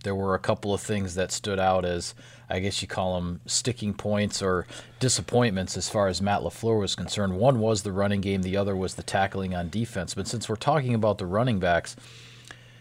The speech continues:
the running game, how much of a difference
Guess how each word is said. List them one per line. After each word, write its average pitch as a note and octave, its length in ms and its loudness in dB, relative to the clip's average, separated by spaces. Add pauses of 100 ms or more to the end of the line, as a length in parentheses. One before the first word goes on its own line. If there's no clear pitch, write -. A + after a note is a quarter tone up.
(200)
the B2+ 100 2
running D#3 320 10
game, A#2 400 4 (340)
how D#3+ 180 10
much F3 240 8
of D3 80 2
a C#3+ 60 6
difference B2 560 0